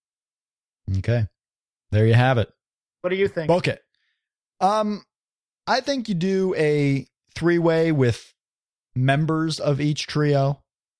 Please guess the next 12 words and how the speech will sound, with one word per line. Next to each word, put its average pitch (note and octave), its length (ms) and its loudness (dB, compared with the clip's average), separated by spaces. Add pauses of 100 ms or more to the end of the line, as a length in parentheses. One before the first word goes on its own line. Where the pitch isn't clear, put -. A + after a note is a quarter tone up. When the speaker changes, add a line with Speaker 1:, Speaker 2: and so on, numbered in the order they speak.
(1160)
Speaker 1:
I B2 40 0
mean, A#2+ 140 4
I A#2 100 2
could G#2+ 160 -2
see A#2 140 -2
something G#2+ 320 -2
like G2 180 0
that G#2 200 0
happening. G2+ 360 0
Maybe A2+ 360 0
a, G#2 280 0
uh, F#2 220 -2